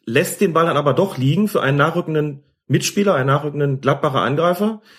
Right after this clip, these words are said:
zieht zur Mitte, die Gladbacher Verte-, äh, die, die Dortmunder Verteidiger sind erkennbar irritiert,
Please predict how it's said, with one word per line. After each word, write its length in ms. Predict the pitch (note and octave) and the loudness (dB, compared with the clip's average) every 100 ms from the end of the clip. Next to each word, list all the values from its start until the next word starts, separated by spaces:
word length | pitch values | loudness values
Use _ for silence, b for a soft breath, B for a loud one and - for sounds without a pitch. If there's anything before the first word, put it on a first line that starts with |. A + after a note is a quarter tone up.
| b - | b -10
zieht 300 | - F#3+ G#3 | -2 0 0
zur 220 | - D3 | 0 2
Mitte, 240 | C3+ - | 2 0
die 180 | F#3+ E3 | -2 -2
Gladbacher 380 | D3+ E3 F3 D#3 | -2 0 0 0
Verte-, 260 | D3 C#3+ C#3 | 0 0 2
äh, 80 | |
die, 120 | C3+ C3 | 2 2
die 80 | |
Dortmunder 520 | C3 C#3 - D#3+ E3 D3 | 2 0 -2 0 0 -2
Verteidiger 480 | C#3+ D3+ D#3+ D3+ | -2 0 2 2
sind 320 | C#3 C#3+ C#3 B B B | 2 0 -2 B B B
erkennbar 440 | - C3+ F3 F#3+ - | -4 0 2 2 2
irritiert, 760 | C#3 C3+ C#3 F#3+ A#3+ - - | 0 0 0 0 0 -6 -16